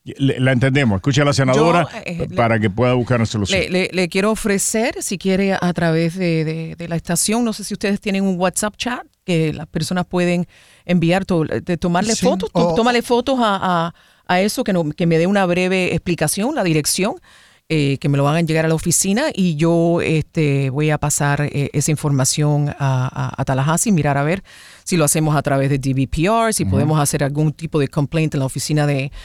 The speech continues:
Speaker 2: de Ashley Moody, eh, hablar con Jimmy Patrones, pero están ahí. Eh, eh, los recursos están. ¿Quién le va a dar seguimiento? Veremos, pero mientras tanto, aquí estoy yo y le vamos a dar frente a esta
Speaker 1: Eleazar,
Speaker 2: situación.
Speaker 1: ¿es legal que le pidan que ese dinero en
Speaker 2: Cash.
Speaker 1: cash?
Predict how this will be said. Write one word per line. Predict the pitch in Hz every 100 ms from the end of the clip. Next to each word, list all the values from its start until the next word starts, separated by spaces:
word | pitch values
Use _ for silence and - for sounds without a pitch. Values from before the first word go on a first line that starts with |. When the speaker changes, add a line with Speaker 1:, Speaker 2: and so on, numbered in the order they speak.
| - - -
Speaker 2:
de | 147 131 127
Ashley | 139 156
Moody, | 147 220 302 254 240 240 226
eh, | 160 139
hablar | 131 151 156
con | 151 147
Jimmy | 143 143
Patrones, | 151 - 214 247 247
pero | 170 147
están | 143 - 240
ahí. | 277 233 269 - - _ _ -
Eh, | 151 143 131 - -
eh, | -
los | 202 185
recursos | 190 302 320 359
están. | 285 - 120 120 -
¿Quién | 247 311
le | 302
va |
a | 302
dar | 294
seguimiento? | 269 254 269 302 320 285
Veremos, | 180 196 156 135
pero | 147 139
mientras | 139 147 139
tanto, | 208 - 277
aquí | 185 185
estoy | - 190
yo | 170 220
y | 320
le | 180
vamos | 139 156
a | 147
dar | 143
frente | - 131 123
a |
esta | 120
Speaker 1:
Eleazar, | 120 117 143
Speaker 2:
situación. | 143 127 147
Speaker 1:
¿es |
legal | 143 139 143 160
que | 156
le | 139
pidan | 117 143 147 147
que | 135 123 120 110 131
ese | 120 135 127
dinero | 123 123 135 135 131
en |
Speaker 2:
Cash. | 120
Speaker 1:
cash? | 170 165